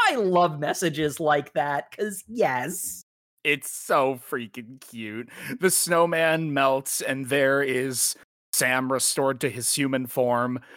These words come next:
Speaker 2: uh, giving his son a hug, saying, uh, "I know that snowman melted, but we'll build a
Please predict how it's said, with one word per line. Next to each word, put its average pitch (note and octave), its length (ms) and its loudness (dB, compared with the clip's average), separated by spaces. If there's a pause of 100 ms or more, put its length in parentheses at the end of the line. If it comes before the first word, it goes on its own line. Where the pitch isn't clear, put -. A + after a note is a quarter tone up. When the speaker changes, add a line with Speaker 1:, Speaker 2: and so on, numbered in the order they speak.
(140)
Speaker 2:
uh, B2 300 4
giving C3+ 300 0
his C3 200 -2
son C3 220 0
a A2 80 0
hug, A#2+ 260 -2
saying, C3 600 -2
uh, B2+ 260 2
"I C3+ 100 0
know D3 160 4
that C#3 180 2
snowman C#3+ 380 -2
melted, C#3+ 400 0
but F#2+ 180 -2
we'll A2 240 -2
build G#2 380 -6
a A2+ 160 -6